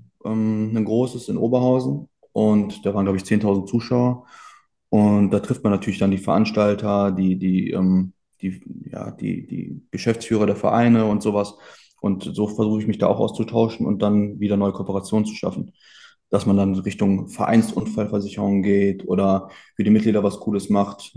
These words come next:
Ähm, wir haben da echt coole Produkte mittlerweile zum Thema Unfall. Das ist so dann das Einstiegsprodukt.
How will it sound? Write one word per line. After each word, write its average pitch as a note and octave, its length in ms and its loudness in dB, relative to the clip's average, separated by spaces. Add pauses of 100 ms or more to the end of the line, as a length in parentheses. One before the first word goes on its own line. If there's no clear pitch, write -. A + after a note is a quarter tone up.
Ähm, F#2+ 480 2
wir - 100 -2
haben G2+ 80 2
da F#2+ 60 4
echt F2 180 0
coole G#2+ 200 -2
Produkte A2 340 -2
mittlerweile G2+ 640 0 (520)
zum G2+ 160 -2
Thema G2+ 280 2
Unfall. A2 600 0
Das G#2 160 -4
ist G2 100 -10
so G#2+ 140 0
dann G2+ 340 2
das F#2+ 160 -6
Einstiegsprodukt. F#2+ 800 -4